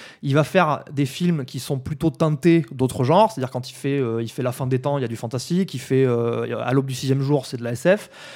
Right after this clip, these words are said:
Éventuellement, donc effectivement, on peut considérer que Collateral Damage est un actionneur, mais c'est des actionneurs où aussi il essaie de se donner un, une autre image, en fait. C'est-à-dire que tu prends L'Effaceur, c'est un peu le dernier représentant de la lignée où,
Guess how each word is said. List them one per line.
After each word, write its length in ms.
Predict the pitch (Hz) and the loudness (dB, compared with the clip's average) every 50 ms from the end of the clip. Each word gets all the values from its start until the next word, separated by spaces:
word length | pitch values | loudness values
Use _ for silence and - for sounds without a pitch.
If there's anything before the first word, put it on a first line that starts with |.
| - - _ _ _ - | -20 -20 _ _ _ 2
Éventuellement, 680 | 165 160 165 185 175 - 170 160 165 170 170 170 165 147 | 4 6 6 6 6 6 6 6 8 8 8 8 6 6
donc 180 | 139 127 - | 4 2 2
effectivement, 360 | 127 123 135 127 - 147 151 | 2 0 0 0 2 2 4
on 100 | 151 135 | 4 4
peut 180 | 123 - 160 160 | 4 6 4 6
considérer 420 | 151 156 135 - 151 147 147 160 | 6 4 0 2 2 2 4 2
que 100 | 143 - | 4 2
Collateral 500 | 123 - - 139 139 123 - 139 135 143 | 2 4 4 4 4 4 2 0 0 2
Damage 400 | 131 139 143 147 147 139 120 117 - - - | 2 2 2 2 2 2 0 -4 -6 -6 -2
est 200 | 156 147 - 147 | -2 0 0 0
un 60 | 127 | -2
actionneur, 420 | 127 120 - - 147 175 220 185 | -2 -2 0 2 4 4 4 4
mais 160 | 147 156 160 160 | 4 4 2 2
c'est 160 | - - 175 | 4 4 2
des 160 | 160 156 156 | 4 4 2
actionneurs 340 | 147 - - 165 190 220 190 | 2 2 2 4 6 6 8
où 100 | 165 156 | 8 8
aussi 320 | 156 147 - 220 233 233 - - 196 | 6 6 4 2 0 0 0 -2 -2
il 140 | 180 160 | 2 2
essaie 180 | 156 139 - 196 | 2 4 4 2
de 100 | 170 170 | 2 4
se 80 | 151 156 | 2 2
donner 380 | 151 143 160 160 180 196 208 - - | 2 4 4 6 6 4 4 2 0
un, 240 | - 143 147 147 143 - | 0 2 2 2 2 2
une 200 | 160 143 151 156 | 0 0 4 6
autre 220 | 170 180 - - 170 | 6 4 4 4 2
image, 240 | 160 165 165 139 | 4 4 4 4
en 60 | 123 - | 2 0
fait. 100 | - 127 | -2 -2
C'est-à-dire 220 | 123 - 135 123 | 0 0 -2 2
que 80 | - 143 127 - - - - - - - _ _ | 2 2 2 2 -14 -16 -16 -18 -18 -20 _ _
tu 120 | - 156 | 2 2
prends 160 | 135 - 208 214 | 4 6 6 6
L'Effaceur, 460 | 190 - 160 147 - 196 214 233 - | 6 6 4 2 4 4 4 4 4
c'est 120 | - - | 2 0
un 80 | 147 143 | 2 2
peu 160 | 127 185 208 | 4 4 6
le 140 | 208 175 151 | 6 6 6
dernier 420 | 135 151 170 151 175 185 190 190 180 | 6 4 4 4 4 4 6 4 4
représentant 520 | 139 151 143 - 156 147 147 139 196 208 | 4 2 0 2 2 2 4 4 6 6
de 60 | 196 170 | 6 8
la 60 | 151 | 6
lignée 440 | 147 147 156 160 175 196 220 220 - 208 | 6 6 6 8 10 10 8 8 8 8
où, 320 | 175 190 214 233 - - | 10 10 10 10 8 4